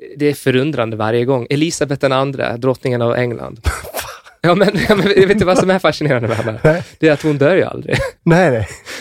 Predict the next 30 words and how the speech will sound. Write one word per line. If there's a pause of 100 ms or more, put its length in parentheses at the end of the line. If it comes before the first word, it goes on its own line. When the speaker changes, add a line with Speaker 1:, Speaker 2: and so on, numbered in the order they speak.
Speaker 1:
Nej,
det
låter
ju
taskigt
att
säga
det.
Jag
hoppas
inte
att
hon
Speaker 2:
Hon
Speaker 1:
dör.
Speaker 2:
dog
inte
tjugohundratolv
heller.
Speaker 1:
Nej,
men
då
Speaker 2:
Eller
Speaker 1:
hade,
då
hade,
Speaker 2:
nyheten
du
Speaker 1:
men
vet